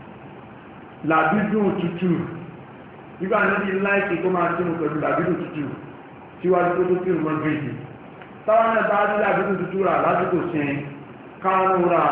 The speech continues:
ká máa kọ́ sí àníjà Muhammad sallallahu alaihi wasallam. Ká lè lè jàǹfààní,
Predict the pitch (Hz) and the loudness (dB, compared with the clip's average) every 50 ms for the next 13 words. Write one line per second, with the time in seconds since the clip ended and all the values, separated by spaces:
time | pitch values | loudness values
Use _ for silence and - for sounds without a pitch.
0 | - - - - - - - - - - - - - 170 160 165 165 165 165 165 | 2 2 0 -4 -6 -10 -12 -14 -16 -16 -16 -8 -2 0 2 2 4 4 2 2
1 | 175 180 175 175 175 147 147 160 160 165 151 139 139 139 135 139 156 151 151 143 | 2 2 2 2 2 0 0 0 0 2 2 2 0 0 0 -2 -2 -2 0 0
2 | 139 127 - - - - - - - - - - - - - - - - 165 160 | 0 -2 -2 -4 -6 -8 -10 -12 -14 -14 -14 -14 -16 -16 -16 -14 -6 -2 0 0
3 | 160 156 151 151 156 151 139 143 135 147 147 147 143 139 135 127 127 131 131 123 | 0 0 0 0 0 0 0 0 0 2 2 2 2 2 2 0 0 0 0 -2
4 | 123 120 117 110 113 139 139 131 123 117 120 - - - - - - - - - | -2 -2 -4 -4 -4 -4 -2 0 0 0 0 -2 -4 -8 -10 -12 -14 -16 -18 -18
5 | - - - 190 196 202 202 185 175 170 165 170 160 156 151 147 139 139 143 143 | -18 -4 -2 0 2 2 2 4 4 4 4 4 2 2 2 0 0 -2 -2 0
6 | 139 139 147 147 160 170 | 0 0 0 2 2 2